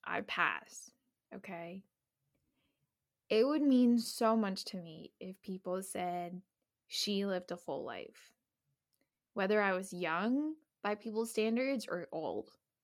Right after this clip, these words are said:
But in order to get to that, right, I genuinely have to live a full life.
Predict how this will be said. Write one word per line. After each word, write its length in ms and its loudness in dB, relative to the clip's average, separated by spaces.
But 160 10
in 100 10
order 240 8
to 60 6
get 300 10
to 120 4
that, 220 4
right, 260 2
I 100 4
genuinely 600 4
have 240 6
to 120 0
live 180 6
a 60 -2
full 260 0
life. 420 6